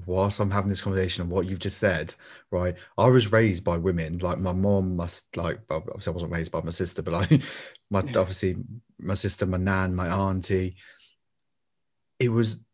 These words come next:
Speaker 1: the male influences, like my mum's brothers and stuff, that because I kind of looked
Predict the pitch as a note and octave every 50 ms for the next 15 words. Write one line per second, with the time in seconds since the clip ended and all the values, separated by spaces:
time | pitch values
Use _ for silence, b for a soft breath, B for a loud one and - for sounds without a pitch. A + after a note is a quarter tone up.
0 | _ _ - A#2+ A2+ A2 A2+ A#2+ C3 C3+ C#3+ C#3+ C#3 B2+ A#2+ - - A#2+ B2+ C3+
1 | C3+ C3+ - G#2+ F#2+ F#2 F2 C2+ - - - D2+ D#2 E2 - F#2 - F2 G2 F#2+
2 | G2 G2+ G#2+ G#2 G2+ F#2 - - - G#2+ G2+ A2 G2+ F2 - E2+ F2 E2+ - -
3 | - A#1+ A#1+ - - - - - _ _ _ _ _ _ _ _ _ _ _ _
4 | _ _ _ _ _ _ _ _ - - G#2 G2+ F2 - - - - - A#2 A#2+
5 | A2+ A2+ - - - - G#2+ G#2+ G#2 G#2 - A2 A2 G#2+ G#2 G2+ E2+ G2+ G2+ G#2+
6 | - - -